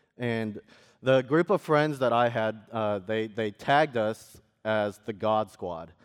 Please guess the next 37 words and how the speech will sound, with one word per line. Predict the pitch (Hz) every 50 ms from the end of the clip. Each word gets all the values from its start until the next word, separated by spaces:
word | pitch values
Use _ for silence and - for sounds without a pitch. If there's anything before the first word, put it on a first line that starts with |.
| _ _ _ _ _
So | - 117 110
we | 107 110 131 147 180
were | 180 180 160
known | 151 139 139 135 135 135 127
for | - 120
four | - - 123 120 123 123
years | 123 120 120
in | 120 107
high | 110 110 107
school | 101 - - 113 104 104 104 -
as | 104 104 101
the | 98 104
God | 92 104 95 92 92 -
Squad. | _ - 107 95 92 98 110 131 - - - - _ _ _ -
And | 113 113 117
again, | 123 123 131 135 143 147 147
my | 143 135 131
high | 113 143 147 170
school | - - - 151 131 120
mind | 113 107 101 101 104 107 117 113
was, | 107 107 107 104 101 101 101 101 98 - _ _ _ _ _ _ _ _ _ _ _ _ _ _ _ _ _
"Because | - 117 110 - - - 147 151 160 165 165 160 156 147 - - - _ _ _ _ _ _ _
I | - 113 110
am | 113 113 117 120
the | 107 107
God | 107 113 110 123 120 113 -
Squad, | - - 98 82 82 85 92 104 - - _ _ _ _ _ _ _ _ _ _ -
God | 110 110 123 127 110 107 104 113
is | 101 110 101
going | 101 107 104 104 101 -
to | - 101
love | 98 101 117 151 160 147
me | 120 107 101 101
more | 98 98 95 98 98 101
than | 98 98 95
everyone | 104 107 101 107 104 101 101 117
else | 143 127 107 107 - - - _